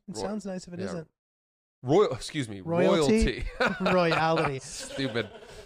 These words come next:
Speaker 1: Got my feet
Speaker 2: Yeah,
Speaker 1: ahead
Speaker 2: but
Speaker 1: of my toes
Speaker 2: royality
Speaker 1: there.
Speaker 2: is the, the embodiment of
Speaker 1: Yeah.
Speaker 2: royalty.
Speaker 1: Royalty
Speaker 2: Royality.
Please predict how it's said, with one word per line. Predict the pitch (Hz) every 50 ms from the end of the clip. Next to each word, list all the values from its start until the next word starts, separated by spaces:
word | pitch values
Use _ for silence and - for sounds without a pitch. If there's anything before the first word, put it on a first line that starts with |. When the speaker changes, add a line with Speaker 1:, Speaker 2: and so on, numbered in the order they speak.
| - - - _ _ _
Speaker 1:
Got | - 127 117
my | 113 110 101
feet | - - 120 -
Speaker 2:
Yeah, | 233
Speaker 1:
ahead | 220
Speaker 2:
but | 247 233
Speaker 1:
of | 202
my | 220
toes |
Speaker 2:
royality | 226 233 247 233 220 214 226 240 247 240 247 233 226 226
Speaker 1:
there. | 208
Speaker 2:
is | 202 185 151
the, | 147 202 226 220
the | 175 175 175 180
embodiment | 175 175 160 139 170 175 185 185 175 160 151 151 151 139
of | 156 190
Speaker 1:
Yeah. | 127 -
Speaker 2:
royalty. | 156 156 151 147 - - 160 127 123 127
Speaker 1:
Royalty | 127 131 156 196 233 247 254 247 247 233
Speaker 2:
Royality. | 165 165 165 165 170 165 156 175 170 165 -